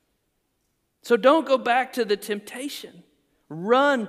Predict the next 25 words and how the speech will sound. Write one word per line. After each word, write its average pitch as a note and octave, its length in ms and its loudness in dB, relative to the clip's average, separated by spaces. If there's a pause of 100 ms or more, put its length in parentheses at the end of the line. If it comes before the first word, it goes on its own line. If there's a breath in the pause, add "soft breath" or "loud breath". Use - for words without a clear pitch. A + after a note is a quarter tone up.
(140)
from B3 420 4
it. E3 120 0
Remember A3+ 580 4
Christ's A#3 480 0
love A3+ 340 2
for - 160 -8
you, F#3+ 220 -2 (160 loud breath)
how A#3+ 140 2
much A#3+ 240 0
he B3 100 -2
gave A3 420 0
for - 140 -8
you, F3+ 200 -2 (180 loud breath)
and G3+ 120 0
let B3 140 2
his B3+ 160 -4
sacrifice A#3 760 0
be A#3+ 200 -6
the A3 160 0
impetus B3+ 460 -2
to G3 120 -4
help A3+ 220 -2
you A#3 100 -4
continue A#3+ 720 -2
on A3+ 300 0